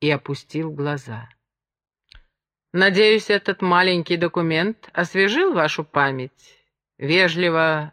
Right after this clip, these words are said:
осведомился полковник. Артур покачал головой. «Я не знаю этого имени», сухо повторил он.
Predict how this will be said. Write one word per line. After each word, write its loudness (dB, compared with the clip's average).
осведомился -2
полковник. -6
Артур 0
покачал -4
головой. -6
«Я 0
не 0
знаю -2
этого -6
имени», -6
сухо -6
повторил -6
он. -8